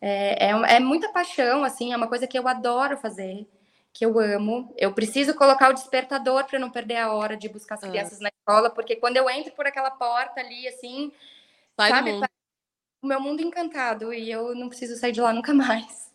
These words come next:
Speaker 2: Mas eu fico pensando assim também, ó, além disso aí, que ela fica ali quinze dias trabalhando a asa da borboleta com uma lixa, que deve ser uma lixinha micro, assim, de Playmobil, né? Um troço mínimo.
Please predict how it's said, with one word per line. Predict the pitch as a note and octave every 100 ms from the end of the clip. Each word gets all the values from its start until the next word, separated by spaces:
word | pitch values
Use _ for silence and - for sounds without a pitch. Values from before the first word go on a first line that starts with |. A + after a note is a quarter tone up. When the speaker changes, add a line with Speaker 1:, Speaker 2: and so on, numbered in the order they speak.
| - _ -
Speaker 2:
Mas | C#4+ D4
eu | E4
fico | - F4+ F#4+
pensando | F4 E4 - D#4+ E4+
assim | D#4+ D4+ D4+
também, | D4+ C#4+ A#3+ G#3+
ó, | -
além | G#3 G#3 A3+ E4+
disso | A#3 B3 -
aí, | F#3 G#3
que | A#3
ela | G3+
fica | G3+ A3 A3
ali | G3+ G3 G#3
quinze | - A3 C4+ C#4+
dias | G3 A3+ A#3
trabalhando | - G3 F#3 F3 F#3 G#3
a | F3+ E3
asa | F3+ G#3+ G3
da | F#3
borboleta | F#3 F#3 F3+ F3 G3 G3+
com | G3
uma | F#3
lixa, | F#3+ F#3+ A3+ -
que | G#3+
deve | G3 F#3+
ser | - G3
uma | G#3
lixinha | G3+ F#3+ - G#3 G#3+
micro, | G3+ G3 A#3 - F#3+
assim, | F3+ - G3 G#3
de | G3+
Playmobil, | G#3 A3 B3 G3 A3 C4 D#4
né? | F#3+ E3+ F3 A3
Um | F3+
troço | F3 F3 F#3 G#3 G#3
mínimo. | F#3+ G3+ B3 B3+